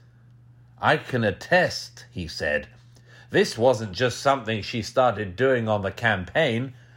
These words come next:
When I met her, it was Chucks and jeans."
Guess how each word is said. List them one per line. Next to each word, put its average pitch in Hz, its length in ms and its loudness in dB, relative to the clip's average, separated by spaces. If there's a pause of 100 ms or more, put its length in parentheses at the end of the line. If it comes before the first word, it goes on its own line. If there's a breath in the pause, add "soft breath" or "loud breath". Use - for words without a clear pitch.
(120 soft breath)
When 143 180 4
I 156 180 4
met 190 320 2
her, 85 240 2 (160 soft breath)
it 131 160 -2
was 113 360 -4
Chucks - 640 -2
and 92 240 -6
jeans." 92 720 -6